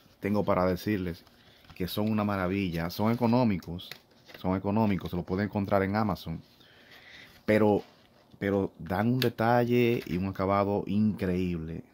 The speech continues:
Tiene dos puntas. Una, una plana y otra, y otra puntiaguda. Tenemos aquí una punta,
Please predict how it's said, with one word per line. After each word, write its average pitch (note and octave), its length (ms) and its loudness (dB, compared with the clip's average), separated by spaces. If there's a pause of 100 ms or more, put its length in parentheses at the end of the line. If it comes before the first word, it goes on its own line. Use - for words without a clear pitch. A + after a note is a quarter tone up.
(540)
Tiene F#2 240 0
dos F#2+ 180 -2
puntas. F#2 720 -2 (160)
Una, F2 300 -2
una F#2 260 -2
plana G2+ 420 2
y E2 40 -2
otra, E2 580 -4 (960)
y - 60 -8
otra F2 280 -2
puntiaguda. F2 600 -4 (480)
Tenemos E2+ 320 -4
aquí F2 360 -4 (1400)
una F2 260 -2
punta, E2 640 -4